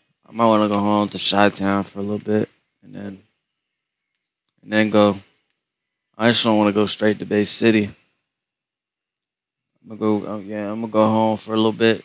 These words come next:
and go over to Chi-Town. I mean, go over to, uh, Bay City.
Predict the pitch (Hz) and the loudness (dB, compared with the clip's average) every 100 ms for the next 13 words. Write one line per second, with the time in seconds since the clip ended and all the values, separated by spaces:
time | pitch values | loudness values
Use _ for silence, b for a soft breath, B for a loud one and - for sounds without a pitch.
0 | _ 104 104 110 110 113 110 107 107 110 | _ -20 -8 -2 0 0 0 -2 -4 -2
1 | 104 104 107 107 107 104 - 113 107 110 | 0 0 -4 -8 -8 -12 -14 -12 -2 2
2 | 113 110 107 110 110 107 110 110 107 - | 4 2 -6 -8 -6 -2 -2 0 0 0
3 | 113 113 | -2 -4